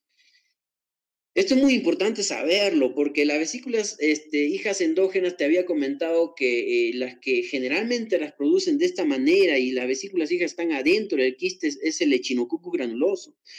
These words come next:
El echinococo multiloculares van a producir, aparte de las endógenas, también vesículas hijas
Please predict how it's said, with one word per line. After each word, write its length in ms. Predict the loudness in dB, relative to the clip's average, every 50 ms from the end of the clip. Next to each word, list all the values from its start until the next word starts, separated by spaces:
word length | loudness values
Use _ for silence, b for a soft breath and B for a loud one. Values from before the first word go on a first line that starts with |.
| B B B B
El 120 | 0 0
echinococo 720 | 2 4 2 2 2 2 2 2 0 0 2 2 2 2 2
multiloculares 1000 | 4 2 2 2 2 2 2 2 2 2 0 0 0 2 2 0 0 0 -6 B B B B B -6
van 180 | -4 -2 0
a 100 | -2 -2
producir, 440 | 0 2 2 2 2 2 2 2 2 0
aparte 460 | 0 -4 -6 -4 -2 -2 2 2 4
de 100 | 4 6
las 180 | 4 4 4
endógenas, 640 | 4 2 4 4 2 0 2 -2 -2 -2 -2 -6 -10 b b b _ -4
también 360 | -2 -2 -2 0 0 0 2
vesículas 540 | 2 0 0 -2 -4 0 0 0 0 0 -4
hijas 540 | -2 0 0 2 2 2 0 0 -4 _